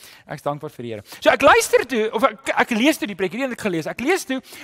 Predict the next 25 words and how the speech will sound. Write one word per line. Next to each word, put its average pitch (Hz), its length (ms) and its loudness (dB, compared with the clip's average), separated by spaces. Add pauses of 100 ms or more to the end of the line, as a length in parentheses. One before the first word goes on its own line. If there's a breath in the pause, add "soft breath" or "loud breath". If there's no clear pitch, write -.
van 247 100 2
'n 240 80 -4
preek 311 240 0
wat - 80 -10
ek - 80 -6
gepreek 277 400 -2
het - 80 -6
in 233 160 -4
tweeduisend 269 580 2
en, 240 140 -4
en 202 220 -6
ek 185 40 -4
wil 247 140 2
net 349 80 8
die 240 80 4
datum 247 320 6
reg 208 180 4
kry, 247 200 2 (260 loud breath)
want 180 160 -2
julle 208 160 2
gaan 226 160 -2
dit - 20 -8
dalk 208 220 4
opsoek. 220 320 -8 (240 loud breath)
In 226 160 0